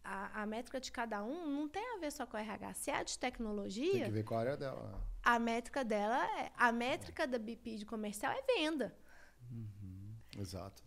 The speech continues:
Speaker 1: Então, ela tem os indicadores lá de gestão de pessoas, mas tá lá no, na, na, na, ela vai ser avaliada por venda. Ou seja, eu tô aproximando a gestão de pessoas do negócio e da realidade dos negócios. Então, eu tenho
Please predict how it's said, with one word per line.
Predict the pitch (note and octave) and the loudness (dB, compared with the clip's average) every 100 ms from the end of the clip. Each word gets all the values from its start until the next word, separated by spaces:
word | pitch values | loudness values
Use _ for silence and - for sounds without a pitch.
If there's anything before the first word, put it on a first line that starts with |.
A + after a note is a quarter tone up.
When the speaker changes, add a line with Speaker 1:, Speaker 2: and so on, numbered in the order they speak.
| - | 0
Speaker 1:
Então, | B3 B3 C#4+ | 2 6 6
ela | E4+ E4 | 8 6
tem | D#4+ C4 | 2 0
os | C4 | 0
indicadores | A#3 A3+ G3 - G3+ G3 | -2 -2 -2 -2 -2 -2
lá | G3 G#3 | -2 -2
de | G3 | -2
gestão | F#3+ - G3+ | -4 -6 -8
de | F#3+ | -4
pessoas, | G3 - C#4 F4+ C#4 | -6 -2 0 2 2
mas | B3 B3 | 0 -2
tá | - | -2
lá | G4 A#4 G#4 F#4+ D#4 | -4 -2 -2 0 -2
no, | B3 B3 A#3+ | 0 0 0
na, | A#3 A#3 A3 | 0 -2 -2
na, | G#3+ G#3 G3+ G3 - | -4 -2 -2 -6 -6
na, | G#3 G#3 | -4 -2
ela | G3+ G3+ | -2 0
vai | A3 | -2
ser | - | 0
avaliada | C#4 C4 A#3 G#3+ G#3 - - - | 0 2 2 2 0 -2 -6 0
por | F#4+ G#4 | 2 4
venda. | D4 D4 C4 - | 4 4 2 -2
Ou | - | -2
seja, | A#3+ A3+ G#3 | 0 0 -2
eu | G#3 | -2
tô | A3 | -4
aproximando | A3 A#3+ A3+ - A3 G#3 G3 G3 A3 B3 G4+ - - - - - | -4 -4 -4 -4 -2 0 0 2 2 2 0 -4 -20 -20 -20 -4
a | G#3 G#3 | 2 4
gestão | G3+ G3 A3 A#3 | 2 0 -4 -4
de | B3 | -4
pessoas | B3+ A3 - A3+ | -4 -4 -4 -4
do | A3+ | -4
negócio | A#3+ F4 C#4+ F#3+ F#3 - - - - - - | -4 -4 -4 -4 -6 -12 -18 -20 -20 -10 -2
e | A3+ | 4
da | A3+ | 4
realidade | A3+ C#4+ F4 A4 C4+ G#3+ G#3 | 4 4 4 2 2 0 -2
dos | G#3+ B3 | -4 -4
negócios. | C#4+ F#4 E4+ - - | -2 -2 0 -2 0
Então, | A#3+ A#3+ E4+ | -2 0 0
eu | G#4 | 0
tenho | G4 B3+ G#3 G#3 | 0 -2 -2 -4